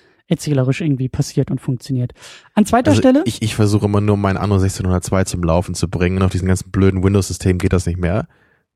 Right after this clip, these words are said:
Speaker 2: <laughs>
Speaker 1: Du hast doch so einen zehn Jahre alten Rechner bei dir im Keller stehen, der irgendwie, weiß ich nicht, Windows
Speaker 2: Nee.
Speaker 1: achtundneunzig oder so geschafft.
Speaker 2: So brauche ich echt mal. Ich muss mir mal irgendeinen so einen alten Laptop kaufen und da irgendwie Windows zweitausend drauf installieren. <laughs>
Speaker 1: Ist zweitausend nicht die schlimmste Version von Windows?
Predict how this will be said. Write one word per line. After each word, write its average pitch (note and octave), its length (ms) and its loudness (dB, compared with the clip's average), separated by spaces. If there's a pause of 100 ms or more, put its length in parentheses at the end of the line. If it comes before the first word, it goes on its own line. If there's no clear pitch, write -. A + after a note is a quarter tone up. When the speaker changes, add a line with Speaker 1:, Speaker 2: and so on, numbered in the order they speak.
(240)
Speaker 2:
<laughs> - 80 -20 (1040)
Speaker 1:
Du D#3 60 0
hast D#3+ 100 2
doch E3 60 4
so D3+ 120 0
einen C#3+ 80 -8
zehn E3+ 200 0
Jahre E3 220 2
alten D#3+ 220 -2
Rechner E3 280 0
bei D#3+ 80 4
dir D#3+ 120 2
im D#3 100 2
Keller D#3+ 260 0
stehen, D#3 340 0
der D3+ 160 -2
irgendwie, D3 380 0 (380)
weiß D3 100 -2
ich C#3+ 80 0
nicht, D3 140 2
Windows E3+ 180 4
Speaker 2:
Nee. F#3 60 -2
Speaker 1:
achtundneunzig D#3 440 2
oder C#3 120 0
so C3+ 100 -4
geschafft. - 480 -10
Speaker 2:
So A2 100 -4
brauche A#2 240 2
ich G#2+ 60 -2
echt A2+ 160 -2
mal. F2+ 180 -2
Ich F#2+ 60 -4
muss G#2 80 0
mir A2 80 2
mal G2 140 2
irgendeinen G2+ 140 0
so G2 80 0
einen F#2+ 100 -4
alten F#2+ 240 0
Laptop G#2 340 0
kaufen G#2 280 -2
und F#2+ 100 -2
da - 60 4
irgendwie G2 140 0
Windows G2+ 220 0
zweitausend F#2+ 480 0
drauf F2+ 140 -8
installieren. F#2 580 -4 (560)
<laughs> - 640 -6
Speaker 1:
Ist - 140 0
zweitausend D#3 440 2
nicht F3 180 2
die D3 40 -4
schlimmste G3 340 2
Version A3 260 6
von G#3 180 4
Windows? A3 400 4